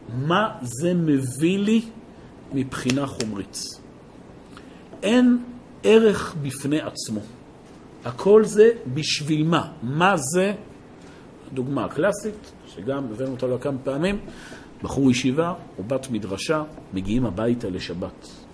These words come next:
נפגשים עם הדודים והדודות באיזה אירוע משפחתי. הדודה מגיעה אליך ושואלת,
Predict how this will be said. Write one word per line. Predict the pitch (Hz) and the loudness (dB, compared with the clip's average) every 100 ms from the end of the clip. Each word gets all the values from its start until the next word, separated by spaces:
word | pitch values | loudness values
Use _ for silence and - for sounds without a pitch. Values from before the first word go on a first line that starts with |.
| - - - | -20 -16 -10
נפגשים | 90 92 95 143 143 | -6 -4 -2 2 4
עם | 131 | 4
הדודים | 104 95 98 127 113 | 2 0 2 4 4
והדודות | 101 90 92 98 - - - | 2 0 -2 -4 -6 -10 -4
באיזה | 87 95 | -2 0
אירוע | 95 110 101 | 0 0 0
משפחתי. | 95 - - - 98 - - - - - - - - - - | -2 -6 -10 -8 -8 -10 -16 -4 -2 -2 -6 -14 -10 -8 -4
הדודה | - 151 160 147 | 2 6 6 6
מגיעה | 127 107 123 139 | 4 4 2 4
אליך | 110 143 151 165 160 135 - | 2 2 0 -4 -4 -10 -12
ושואלת, | 98 - 110 131 135 135 | -8 -2 2 4 4 2